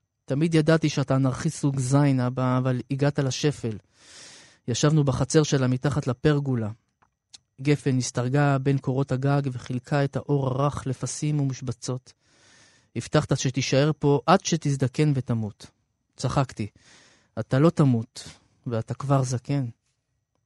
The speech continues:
אמרתי, "בטח, אבא, שיהיה לך בהצלחה." התחבקנו.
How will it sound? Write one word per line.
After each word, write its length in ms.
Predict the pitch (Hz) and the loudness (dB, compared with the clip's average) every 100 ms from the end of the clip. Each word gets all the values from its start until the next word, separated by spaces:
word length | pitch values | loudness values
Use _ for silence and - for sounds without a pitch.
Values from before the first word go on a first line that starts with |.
| - | -6
אמרתי, 480 | 117 123 123 127 123 | -2 0 0 -2 -2
"בטח, 340 | 151 - - | -2 -2 -2
אבא, 220 | 139 120 110 - _ - - | -4 -4 -6 -10 _ -20 -14
שיהיה 280 | - 135 175 | -2 4 4
לך 140 | 190 | 4
בהצלחה." 600 | 160 147 - 135 - 165 120 _ _ _ _ _ _ _ | 2 0 -2 -4 -2 -2 -2 _ _ _ _ _ _ _
התחבקנו. 640 | 127 - 131 135 131 127 | -12 -6 -4 -2 -4 -4